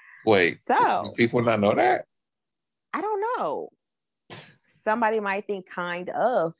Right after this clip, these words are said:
Speaker 2: complicated. And so I wanted to put
Speaker 1: <laughs> Oh.
Speaker 2: emphasis on that. 'Cause when I thought about it, I said,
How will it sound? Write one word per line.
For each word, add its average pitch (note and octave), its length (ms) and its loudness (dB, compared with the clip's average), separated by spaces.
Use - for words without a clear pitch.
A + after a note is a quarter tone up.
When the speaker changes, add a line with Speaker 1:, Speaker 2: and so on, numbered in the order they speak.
Speaker 2:
complicated. C#3 920 -8
And E3 140 0
so E3+ 100 4
I D#3 200 6
wanted E3+ 360 2
to D3 160 2
put D#3 200 0
Speaker 1:
<laughs> - 20 -10
Oh. C3+ 360 4
Speaker 2:
emphasis D3 380 -2
on C#3 320 -2
that. A#2 400 0
'Cause F3+ 120 2
when E3 100 0
I D3+ 100 0
thought G3+ 260 0
about F3+ 200 -6
it, - 20 -6
I - 60 -10
said, - 60 -18